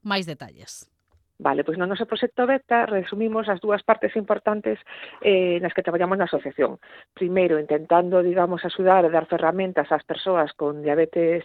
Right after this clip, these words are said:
Speaker 2: tipo un, vale, e
Speaker 1: Ujú.
Speaker 2: as súas familias, e a segunda, que tamén é moi importante, é a segunda parte de concienciación, non? E de visibilización ao resto da sociedade.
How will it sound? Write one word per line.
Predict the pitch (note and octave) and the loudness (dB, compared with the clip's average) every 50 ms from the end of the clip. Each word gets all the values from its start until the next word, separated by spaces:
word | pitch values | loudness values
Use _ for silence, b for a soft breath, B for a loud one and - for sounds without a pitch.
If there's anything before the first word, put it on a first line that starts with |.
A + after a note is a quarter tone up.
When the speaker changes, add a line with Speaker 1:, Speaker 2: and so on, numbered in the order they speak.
| - | -6
Speaker 2:
tipo | F3+ F3 - F3 F3+ | -8 -4 -2 0 0
un, | G3+ B3 D#4 F4 - _ | 0 0 -4 -6 -14 _
vale, | _ G3 G3 G3+ G#3+ G3+ F3 | _ -4 -2 -2 -2 0 0
e | |
Speaker 1:
Ujú. | D#3 | -2
Speaker 2:
as | C#3+ - | -2 0
súas | - D3+ - | -2 -4 2
familias, | - D#3 F#3 B3 D#4 D#4+ E4+ F#4 F#4+ - _ B B B B B B B B | 2 0 0 0 -4 -2 -2 -2 -4 -4 _ B B B B B B B B
e | A3+ A3 G3+ F#3+ | 2 4 4 4
a | F#3+ | 4
segunda, | - A3 G#3+ A#3+ C4+ C4 A#3+ A#3+ | 2 -2 -2 -2 -2 0 0 -2
que | A#3 - F#3+ | 0 0 -2
tamén | F#3+ - D3 F3+ G3 G#3+ A3 | 4 4 4 4 4 2 2
é | G#3+ | 2
moi | G#3 G#3+ | 2 0
importante, | A3 G3+ G#3+ G#3+ G#3 - A3 A3 A3 - B3+ B3 B B B B B B - | -2 0 0 0 4 4 4 4 4 0 -2 -2 B B B B B B 2
é | G3 G3 | 4 4
a | F#3+ | 4
segunda | F#3 G#3+ G3 G#3 G3+ G#3 F#3 | 4 0 -4 -2 0 0 0
parte | - - F#3+ G3+ - A#3+ | 2 2 0 2 2 -2
de | A#3+ A#3 A3 G3 F#3 F3+ F3 | 0 0 0 0 0 -2 -4
concienciación, | - - D3+ C#3+ D3 - C#3 C#3 C#3 - - B2+ - - E3+ C#3+ C#3 C#3 - | -6 -8 -8 -8 -8 -10 -12 -12 -12 -18 -20 -18 -8 -2 -2 -2 -2 -2 -10
non? | D#3 E3+ A#3+ C4 A#3 B B B B B B | -12 -10 -10 -10 -10 B B B B B B
E | G3 F#3 | -4 -2
de | F#3 F3 F3 F3 | 0 0 0 0
visibilización | F3+ F3 - F#3 F#3 F3 F3 F#3 F3 F3+ A3+ A3 A3 | -2 -4 -4 -2 -2 -2 0 -2 -2 0 0 0 0
ao | G#3 F3+ | 0 0
resto | F#3 F3 - - A3+ | 0 -2 0 2 0
da | G#3 | 2
sociedade. | - - E3+ - D3 D3 C#3+ C3 - - - - _ | 2 -2 -8 -6 -2 2 2 2 2 0 -6 -10 _